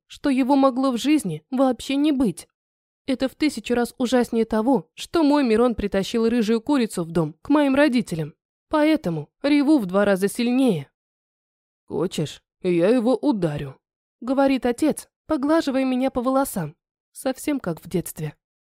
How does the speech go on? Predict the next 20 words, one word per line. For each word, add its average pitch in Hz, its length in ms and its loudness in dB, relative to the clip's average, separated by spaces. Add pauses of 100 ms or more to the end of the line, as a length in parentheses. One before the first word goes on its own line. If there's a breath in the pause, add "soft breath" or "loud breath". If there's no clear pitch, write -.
(520)
"Не 311 280 2
надо!" 269 480 2 (560)
реву. 180 500 -2 (460)
"Вы 277 260 4
с 233 40 0
дядей 262 360 2
Андреем 269 480 0
поругаетесь!" 254 920 0 (960)
"А 175 140 0
я 202 160 4
и 196 140 0
его 285 300 4
ударю!" 165 600 0 (400)
замечает 220 640 2
отец 233 360 0
невозмутимо. 269 760 2 (800)
Пытаюсь 277 360 0
подавить 254 440 0
истерический 247 680 -4
смех, - 460 -2